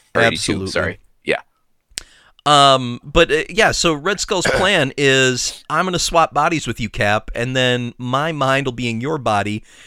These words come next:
Speaker 2: and I will just be able to, uh, you know, physically dominate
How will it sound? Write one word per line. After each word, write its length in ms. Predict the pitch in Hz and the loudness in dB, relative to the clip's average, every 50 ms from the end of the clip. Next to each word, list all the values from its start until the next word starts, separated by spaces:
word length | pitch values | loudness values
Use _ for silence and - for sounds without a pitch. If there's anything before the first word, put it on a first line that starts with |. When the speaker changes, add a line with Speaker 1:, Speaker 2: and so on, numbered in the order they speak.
| - - _ _ _ | -20 -20 _ _ _
Speaker 2:
and 380 | - 127 123 120 120 117 117 123 - - | 0 2 2 4 2 2 -2 -6 -8 -8
I 220 | 107 113 127 139 | -2 0 0 0
will 160 | 139 135 135 127 | 2 0 -2 -4
just 280 | 117 127 127 - - | -4 -6 -6 -6 -6
be 160 | - 135 131 | -4 -4 -4
able 180 | 131 127 123 117 | -4 -4 -6 -8
to, 520 | - - - 127 117 113 110 110 107 104 - _ - | -8 -6 -6 -4 -4 -4 -4 -6 -8 -10 -14 _ -12
uh, 40 | - 82 73 87 82 | -10 -10 -10 -10 -10
you 240 | 90 87 85 117 117 | -12 -12 -10 -8 -8
know, 80 | 104 98 | -8 -8
physically 500 | - - - 175 143 156 - - 143 127 | -6 -2 -2 -2 -2 -2 -4 -6 -6 -4
dominate 760 | 117 135 123 127 139 135 127 123 120 120 - - - - - | 0 2 4 4 4 2 0 0 0 -2 -4 -8 -12 -14 -16